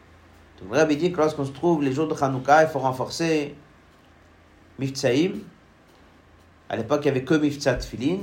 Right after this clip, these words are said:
renforcer Miftsa Tfilin. Depuis, Mezouza aussi est un Miftsa.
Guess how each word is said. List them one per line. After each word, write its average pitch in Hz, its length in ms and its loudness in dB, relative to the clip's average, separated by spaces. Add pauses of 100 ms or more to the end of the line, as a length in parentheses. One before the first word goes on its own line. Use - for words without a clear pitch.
(400)
renforcer 143 440 -2
Miftsa 127 320 -2
Tfilin. 107 340 -14
Depuis, 170 480 -4 (1200)
Mezouza 127 400 0
aussi 110 240 0
est 156 120 -2
un 151 60 4
Miftsa. 147 600 2